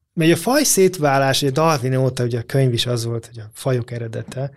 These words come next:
és a fajokat az mindig úgy, hogy egyre több és több lesz. Ha meg kevesebb van, akkor az mindig valami ugye kihalás, tehát hogy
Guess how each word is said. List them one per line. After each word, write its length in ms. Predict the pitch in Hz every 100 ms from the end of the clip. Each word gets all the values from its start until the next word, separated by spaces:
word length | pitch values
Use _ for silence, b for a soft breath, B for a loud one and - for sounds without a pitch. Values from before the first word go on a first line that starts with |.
| b b
és 80 | -
a 40 |
fajokat 340 | - 185 175 139
az 120 | -
mindig 200 | 160 139
úgy, 100 | 131
hogy 100 | 135
egyre 260 | 156 147
több 240 | 139 139 123
és 140 | 117
több 220 | - 127
lesz. 220 | 113 110 -
Ha 100 | 127
meg 160 | 123 - - _ _
kevesebb 500 | - 160 151 - 127
van, 120 | 135
akkor 220 | 135 127 127
az 60 |
mindig 280 | 127 139 123
valami 320 | 120 123 120
ugye 160 | 117 117 -
kihalás, 640 | - 123 110 107 104 -
tehát 240 | - - 117
hogy 140 | 135